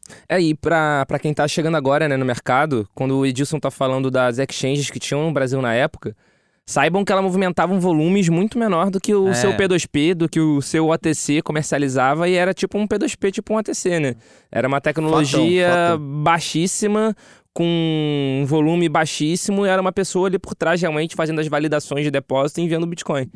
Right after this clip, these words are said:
Speaker 2: E dis-
Speaker 1: Tinha até Bitco-,
Speaker 3: É.
Speaker 1: tinha até pagamento, ven-, venda de Bitcoin por boleto, né, antigamente.
Speaker 2: É, disclaimer, tá,
Speaker 3: É,
Speaker 2: gente?
Speaker 3: pois
Speaker 2: Não,
Speaker 3: é.
Speaker 2: a gente não está falando que a exchange hoje não presta. Longe disso. Hoje,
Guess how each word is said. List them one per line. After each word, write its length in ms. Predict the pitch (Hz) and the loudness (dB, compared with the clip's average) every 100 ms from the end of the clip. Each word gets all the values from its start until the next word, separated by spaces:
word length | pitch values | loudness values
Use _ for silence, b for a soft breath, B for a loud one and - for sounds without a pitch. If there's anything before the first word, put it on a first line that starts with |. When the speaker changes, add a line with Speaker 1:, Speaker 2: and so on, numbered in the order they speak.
| - | -8
Speaker 2:
E 180 | 143 139 - _ | -4 -4 -6 _
dis- 160 | 135 135 | -8 -2
Speaker 1:
Tinha 140 | 202 | 0
até 180 | 190 190 | 2 0
Bitco-, 340 | 202 - 113 | 0 -2 -2
Speaker 3:
É. 100 | 107 | -2
Speaker 1:
tinha 240 | - 190 180 | -2 -2 0
até 480 | 190 190 202 190 | 2 2 2 2
pagamento, 380 | 185 185 175 160 | 2 0 0 -2
ven-, 260 | - 135 170 | -2 -2 0
venda 260 | 127 170 175 | 0 0 0
de 80 | |
Bitcoin 300 | 170 160 185 | -2 -2 -2
por 100 | 180 180 | 0 2
boleto, 440 | 185 160 190 - | 2 2 0 -2
né, 80 | 135 | -6
antigamente. 640 | 123 127 120 117 104 - _ _ _ _ _ _ - | -6 -4 -2 -2 -4 -12 _ _ _ _ _ _ -6
Speaker 2:
É, 240 | 127 - | -6 -6
disclaimer, 640 | 123 139 - 180 143 117 139 | -4 -4 0 0 0 0 0
tá, 120 | 123 | 2
Speaker 3:
É, 80 | 139 | 2
Speaker 2:
gente? 200 | 127 120 | 0 -2
Speaker 3:
pois 140 | 135 | -2
Speaker 2:
Não, 80 | 143 | 0
Speaker 3:
é. 60 | 123 | -2
Speaker 2:
a 40 | |
gente 200 | 127 - | -4 -2
não 120 | 135 | -4
está 160 | 160 175 | -2 -4
falando 180 | - 143 | -4 -4
que 60 | 156 | -4
a 40 | |
exchange 360 | 147 151 143 131 | -6 -6 -2 -2
hoje 240 | 123 120 | -2 -2
não 160 | 151 180 | -6 -2
presta. 400 | 170 113 - 104 | -2 -2 -4 -4
Longe 260 | 120 147 | 0 0
disso. 380 | 196 214 135 113 | 2 0 0 -2
Hoje, 340 | 117 127 147 | -2 -2 -4